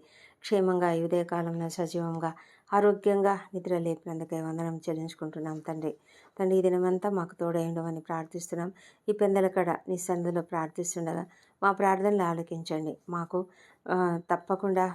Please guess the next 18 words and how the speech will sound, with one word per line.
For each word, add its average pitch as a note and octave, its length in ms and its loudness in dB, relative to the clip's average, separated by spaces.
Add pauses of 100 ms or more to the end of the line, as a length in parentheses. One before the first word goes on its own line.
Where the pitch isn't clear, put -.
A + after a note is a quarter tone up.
మీరు F3 200 0
జవాబులు E3+ 440 0
ఇస్తారని E3+ 440 -4
నమ్ముతున్నాము. E3 680 -4 (440)
మా G#3 100 6
అపరాధములను G3 640 2
క్షమించండి E3+ 580 -8
తండ్రి. D#3+ 420 -6
ఇతరులు F3+ 320 -4
మాడలా E3 440 -4 (120)
చేసిన D#3 240 -6
అపరాధములను D#3+ 680 -6 (400)
మేము F#3 180 4
కూడా E3+ 200 0
క్షమిస్తున్నాము. D#3+ 800 -6 (140)
మా F3 100 -4
ప్రభా F3 360 -2
తండ్రి, E3+ 380 -2